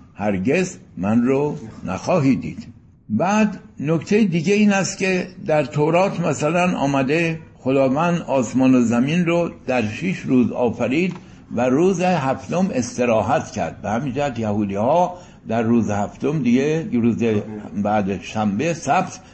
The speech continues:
کار نمی‌کنن، در حالی که در قرآن کریم می‌فرماد: «ولقد خلقنا السماوات والارض و ما بینهما فی ستة ایام و ما مسنا من لغوب.» ما جهان رو که خلق کردیم،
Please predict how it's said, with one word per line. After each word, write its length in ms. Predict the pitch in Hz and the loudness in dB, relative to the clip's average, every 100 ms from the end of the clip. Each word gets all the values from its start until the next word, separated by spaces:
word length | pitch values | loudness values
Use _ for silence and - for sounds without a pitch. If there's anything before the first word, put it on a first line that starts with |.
| _ | _
کار 380 | - 131 160 156 | -2 0 2 2
نمی‌کنن، 500 | 151 107 104 80 - - _ | 2 2 0 -2 -6 -14 _
در 160 | 120 139 | -4 0
حالی 240 | 143 214 | 2 2
که 160 | 208 196 | 0 0
در 220 | 151 139 | 2 2
قرآن 360 | 123 127 131 120 | 2 0 2 2
کریم 280 | 131 160 196 | 0 0 2
می‌فرماد: 520 | 131 123 151 175 185 - - - | 0 -2 0 -2 -2 -8 -20 -6
«ولقد 380 | 120 165 156 113 | 0 2 0 -2
خلقنا 440 | 110 123 160 139 | -2 -2 -2 -2
السماوات 800 | 104 - 113 110 104 110 147 - | -4 -4 -2 0 2 2 0 0
والارض 540 | 101 101 - 147 117 | 0 0 0 0 0
و 240 | 104 101 104 | 0 0 0
ما 140 | 98 | 0
بینهما 640 | 85 151 139 117 101 98 92 | 0 0 2 2 2 0 -4
فی 200 | - 107 | -2 -2
ستة 680 | - 151 165 160 139 120 101 | 0 -4 -2 -2 -2 -4 0
ایام 540 | 101 113 170 226 214 - - 98 | 0 2 4 4 2 -4 -12 -2
و 120 | 120 | 2
ما 260 | 120 175 208 | 4 4 6
مسنا 640 | 220 185 - 170 180 180 | 6 4 0 0 2 2
من 220 | 175 110 98 | 2 2 2
لغوب.» 540 | 107 123 214 190 113 - - - - - | 0 2 4 2 0 -8 -20 -20 -20 -8
ما 120 | 117 | -4
جهان 360 | 101 104 104 104 | -2 0 0 0
رو 60 | 104 | -2
که 160 | 107 | -6
خلق 380 | 101 110 104 90 | -6 -4 -4 -4
کردیم، 500 | 104 92 90 170 | -6 -4 -2 -2